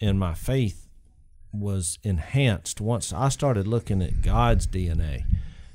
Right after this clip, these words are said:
And you'll find three concepts specifically in John that keep coming up. Light, because he doesn't, like, turn on the light.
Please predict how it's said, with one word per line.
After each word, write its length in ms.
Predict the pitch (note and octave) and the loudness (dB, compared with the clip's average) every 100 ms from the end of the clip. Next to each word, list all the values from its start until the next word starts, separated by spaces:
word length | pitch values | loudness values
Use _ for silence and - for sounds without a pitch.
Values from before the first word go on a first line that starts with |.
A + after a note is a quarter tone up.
| - - | -10 2
And 160 | G#2 | 6
you'll 160 | A2+ C#3 | 6 6
find 360 | - D3 A#2+ G2 | 6 4 4 2
three 540 | C3 D3 F3 F#3 E3 - | 0 2 2 2 -2 -8
concepts 760 | - D3 C3 A2+ A2 F#2+ - - | -2 2 2 2 0 0 -4 -10
specifically 1000 | - - A2+ - G3 F3+ D3+ - C3 B2 | -8 2 2 6 6 6 2 4 6 8
in 180 | B2 G2 | 6 6
John 480 | A2+ B2 G2 E2+ E2 | 6 6 6 4 2
that 200 | F#2+ - | -2 -4
keep 280 | - A#2+ - | -4 -2 2
coming 300 | A#2+ G#2+ A2 | 2 4 4
up. 220 | F#2 - - - - | 2 -4 -14 -2 -2
Light, 640 | F2+ G#2 A#2 E3 - - - - - - - - - - - | 0 0 2 0 -2 -8 -8 -10 -10 4 6 8 6 2 0
because 360 | A#2 C#3 A#2+ | 2 6 6
he 120 | D#3 G#3 | 6 6
doesn't, 420 | A#3 G#3 C#3+ - | 6 4 2 0
like, 280 | A#2 - - | -2 -2 -6
turn 300 | - F#3 G3+ | 0 2 4
on 200 | C3+ G2 | 4 2
the 60 | |
light. 460 | F2 F2+ F2 F2 - | 2 0 0 -2 -4